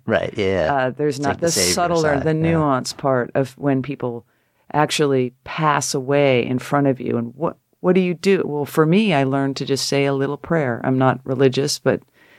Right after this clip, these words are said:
Speaker 2: so nobody teaches you that. Everybody,
Speaker 1: Mm.
Speaker 2: I think, comes to their own, uh, their ways of dealing with these highly dramatic situations.
Speaker 1: Yeah.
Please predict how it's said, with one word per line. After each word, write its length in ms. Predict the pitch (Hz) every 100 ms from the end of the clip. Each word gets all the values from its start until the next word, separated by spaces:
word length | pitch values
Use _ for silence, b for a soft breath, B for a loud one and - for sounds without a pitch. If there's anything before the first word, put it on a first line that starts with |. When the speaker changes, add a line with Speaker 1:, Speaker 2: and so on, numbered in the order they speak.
| b
Speaker 2:
so 160 | - 180
nobody 420 | 180 233 240 170
teaches 400 | - 175 151 117
you 120 | 127
that. 420 | 131 127 117 - -
Everybody, 360 | 139 - 139 127
Speaker 1:
Mm. 60 |
Speaker 2:
I 40 | 120
think, 240 | 127 120
comes 360 | - 135 131 -
to 120 | 135
their 340 | 123 120 -
own, 440 | 131 131 127 120 117 B B B B B _ -
uh, 300 | 131 110 101
their 160 | 139
ways 400 | 123 131 131 131
of 140 | 127 127
dealing 360 | 135 139 127
with 140 | 117 -
these 160 | 127 -
highly 720 | - 131 131 127 123 120 113
dramatic 560 | - 127 120 120 117 -
situations. 800 | - - - 107 - - - -
Speaker 1:
Yeah. 420 | 117 98 92 90